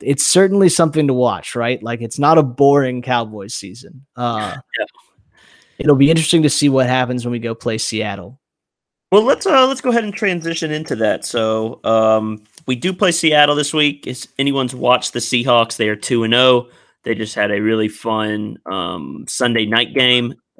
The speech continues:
Speaker 2: uh, against the Patriots that went down to literally the last play, and they squeaked that one out. Russell Wilson is turned into an early M V P favorite. He is, at this point, has eleven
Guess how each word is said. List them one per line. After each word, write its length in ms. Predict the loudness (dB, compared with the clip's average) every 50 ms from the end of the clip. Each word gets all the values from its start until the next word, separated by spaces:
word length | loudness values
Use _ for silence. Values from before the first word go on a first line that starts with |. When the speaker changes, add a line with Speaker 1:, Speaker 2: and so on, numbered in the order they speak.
| 0
Speaker 2:
uh, 60 | 0
against 520 | 2 0 0 -2 -4 -6 -6 -6 -10 -12 -14
the 60 | -16
Patriots 880 | -8 -4 -4 -4 -2 -2 -2 0 0 0 0 -2 -4 -6 -8 -6 -8 -6 -4
that 180 | -2 -2 -2 -2
went 220 | -2 -4 -4 -2 -2
down 380 | 0 0 0 0 -4 -6 -6
to 540 | -6 -4 0 2 2 4 4 2 2 0 0
literally 340 | 2 2 4 6 4 4 2
the 100 | 2 2
last 320 | 2 2 2 0 -4 -6
play, 480 | _ -2 0 0 2 2 0 0 -2 -2
and 160 | -4 -4 -2
they 100 | -2 -2
squeaked 460 | -2 -6 -6 -4 -4 -4 -4 -2 -2
that 180 | 0 0 2 2
one 160 | 2 0 2
out. 280 | 2 2 2 2 0 -2 _ _ _ _ _ _ _ _ _
Russell 340 | 0 2 2 2 0 0 2
Wilson 480 | 4 4 4 4 2 0 -2 0 0
is 380 | 0 0 -2 -2 -4 -6 -6 -8
turned 340 | -8 -6 -4 -4 -2 -2 -4
into 640 | -4 -6 -8 -8 -6 -4 -2 -2 -2 -2 -2 -4 -6 -8
an 120 | -10 -12 -8 -6
early 440 | -2 -2 0 0 2 0 0 -2 -2
M 180 | -4 -4 -2 -2
V 200 | -2 -4 -6 -8
P 160 | -10 -10 -10
favorite. 640 | -10 -2 0 2 4 4 2 2 2 2 2 2 0 -4
He 280 | -6 -2 0 2 2 2
is, 520 | 2 0 -2 -4 -6 -6 -6 -8 -10 -12 _ _ _ _ _ _ _ _ _ _ _ _ _ _
at 160 | -20 -8 _
this 140 | -6 -6 -6
point, 400 | -6 -4 0 2 2 0 0 -2
has 640 | 0 2 2 2 2 0 -4 -4 -4 -4 -6 -10 -12 _ _ _ _ _ _ _ _ _
eleven 440 | -6 -4 -2 0 0 0 0 -2 -4